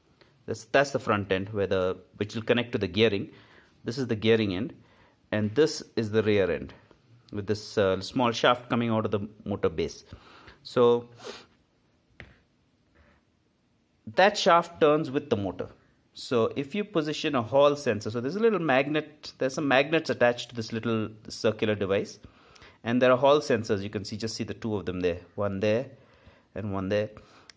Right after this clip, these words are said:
And they send, ba-, as this thing turns with the shaft of the motor, they send these electronic pulses out through the outputs.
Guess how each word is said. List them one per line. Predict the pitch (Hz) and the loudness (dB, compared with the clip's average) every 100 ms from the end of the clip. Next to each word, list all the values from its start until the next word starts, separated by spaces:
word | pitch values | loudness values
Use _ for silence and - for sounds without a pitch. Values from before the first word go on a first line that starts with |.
| _ - | _ -4
And | 110 113 107 107 - _ - _ _ - | -2 0 -2 -8 -20 _ -20 _ _ 2
they | 147 | 2
send, | 147 160 160 - - | 4 2 2 -10 -2
ba-, | 160 170 - | 2 4 6
as | 180 202 | 6 4
this | 190 190 | 0 2
thing | 196 175 | 0 2
turns | - 160 165 139 | 6 6 6 2
with | 156 - | -4 -4
the | |
shaft | - 156 143 143 | 2 6 4 4
of | 127 | 0
the | 123 | 2
motor, | 127 127 107 | 2 2 2
they | 113 | 2
send | - 127 127 | 0 0 0
these | 117 | 0
electronic | 113 113 135 123 127 | 0 0 0 0 2
pulses | 117 113 123 113 | 2 2 0 2
out | 113 113 | 2 2
through | - 127 | -6 -4
the | 117 107 113 | 0 0 2
outputs. | 101 107 104 - - | 0 0 -4 -10 -10